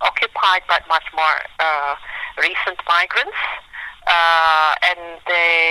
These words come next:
uh, do not have, uh, the,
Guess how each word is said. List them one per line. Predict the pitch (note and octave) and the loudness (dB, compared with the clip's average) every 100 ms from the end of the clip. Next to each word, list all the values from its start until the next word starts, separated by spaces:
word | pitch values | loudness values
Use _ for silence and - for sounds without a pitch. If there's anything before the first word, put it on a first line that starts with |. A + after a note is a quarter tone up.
| E3 E3 D#3+ D#3+ - E3 | 0 0 -2 -4 -4 -4
uh, | D#3+ D#3 D3+ D3 D#3 - - - - - - A#3+ | 0 2 2 2 -2 -10 -14 -14 -14 -18 -8 -6
do | A#3+ A#3+ | -2 0
not | B3+ - - A#3+ | 2 2 2 4
have, | A#3+ A#3 G#3+ - - F#3 | 2 0 -2 -6 -4 0
uh, | F#3 F3+ E3+ E3 D#3+ E3 E3 - - G3 | 2 2 2 2 0 -2 -4 -12 -12 -10
the, | F#3+ | -8